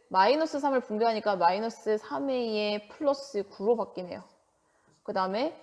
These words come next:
A 마이너스 십칠은 영이다. 자, 그러면 구 에이, 마마 만나니까 플러스 삼 에이. 마이너스도 다 똑같이 나눠줘야 돼요. 그럼 마이너스 구죠.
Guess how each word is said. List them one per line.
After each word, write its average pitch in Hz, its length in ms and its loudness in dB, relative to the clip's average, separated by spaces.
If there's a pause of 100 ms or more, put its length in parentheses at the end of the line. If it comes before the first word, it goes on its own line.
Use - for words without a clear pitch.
(240)
A 226 300 0
마이너스 190 600 -4
십칠은 247 800 -4
영이다. 196 440 -4 (1080)
자, 226 200 2
그러면 262 340 6
구 277 420 4
에이, 208 600 0 (480)
마마 302 540 8
만나니까 233 560 2
플러스 269 560 -2
삼 247 260 -8
에이. 190 300 -10 (400)
마이너스도 254 640 2
다 226 260 2
똑같이 320 340 -6
나눠줘야 190 360 -2
돼요. 202 300 -4 (360)
그럼 214 240 0
마이너스 214 680 0
구죠. 185 360 -10